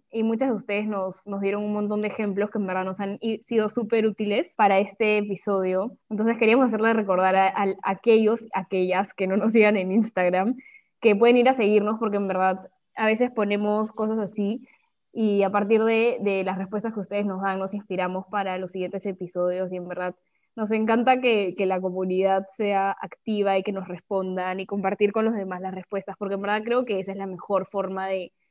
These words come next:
hacerles notar a las personas sobre el machismo que existe en nuestra sociedad en el día a día, y porque son ejemplos de la vida real, ¿no? Y de personas reales. Entonces, yo creo que, no sé, es súper chévere cuando vemos que, que todas nos contestan y, y, y les gusta participar.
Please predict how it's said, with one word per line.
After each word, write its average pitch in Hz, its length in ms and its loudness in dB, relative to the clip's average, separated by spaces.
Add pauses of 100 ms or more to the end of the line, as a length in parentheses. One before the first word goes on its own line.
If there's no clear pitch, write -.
(120)
hacerles 233 380 0
notar 202 320 0
a 202 40 0
las 202 140 -2
personas 190 760 -4
sobre 220 200 -2
el 214 60 0
machismo 269 440 2
que 240 80 -2
existe 220 320 -4
en 220 60 -2
nuestra 226 200 -2
sociedad 202 360 -4
en 202 100 -4
el 185 100 -6
día 196 200 0
a 202 40 0
día, 202 300 2
y 180 240 -2
porque 220 300 2
son 269 220 2
ejemplos 269 320 0
de 269 40 0
la 185 120 0
vida 196 180 2
real, 180 280 -4
¿no? 170 140 -8
Y 190 80 0
de 185 100 0
personas 226 460 -2
reales. 175 460 -8
Entonces, 190 420 -6 (380)
yo 208 160 -2
creo 214 240 -2
que, 180 300 -4 (120)
no 208 220 -8
sé, 226 100 2
es 220 80 0
súper 262 240 0
chévere 233 380 2
cuando 220 180 0
vemos 185 300 0
que, 180 340 -6
que 180 360 -8 (140)
todas 208 220 0
nos 208 140 -4
contestan 190 680 -6
y, 180 260 -10 (120)
y, 180 360 -14
y 190 60 -12
les 180 160 -8
gusta 190 480 -2
participar. 180 540 -8